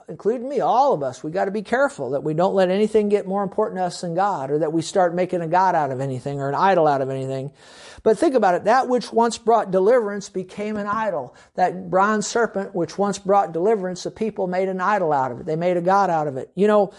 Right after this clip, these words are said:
in pastoring all these years, like I said, I've had a first ro-, front row seat to Christians over, over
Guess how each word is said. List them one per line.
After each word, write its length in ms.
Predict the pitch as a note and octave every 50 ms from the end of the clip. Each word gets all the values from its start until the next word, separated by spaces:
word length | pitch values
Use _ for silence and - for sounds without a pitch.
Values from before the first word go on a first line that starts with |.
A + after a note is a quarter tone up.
| - - - - _ _
in 100 | G3 F#3+
pastoring 540 | - - A3+ A3+ A3+ A3+ A3+ - G#3+ G3+ F#3
all 180 | F#3 F#3+ G3+ G3+
these 260 | F#3+ F3+ F3 D#3 C#3+
years, 440 | F3 G3 G3+ F#3+ E3 E3+ D3+ - - _
like 180 | - D#3+ E3 -
I 80 | E3 D#3+
said, 180 | - G3 F#3
I've 80 | F3 E3
had 160 | F3+ F#3 F3
a 160 | D#3+ D3 D3+
first 380 | - - - G3 G3 F#3+ F#3+ - -
ro-, 180 | F#3+ F#3 F3+
front 280 | - - G3+ G#3 G#3 -
row 160 | G3 F#3+ F#3
seat 380 | F3 - - A3 G#3+ G3+ - -
to 140 | B3 D3+
Christians 560 | D#3 - - G#3+ G3 G3+ - F3 E3 D#3+ D3 D#3+
over, 320 | F3 F3+ E3 E3+ D#3 - - - - - - - _ - - - - A#3+
over 400 | A#3+ G#3+ F#3 F#3+ E3+ D#3 -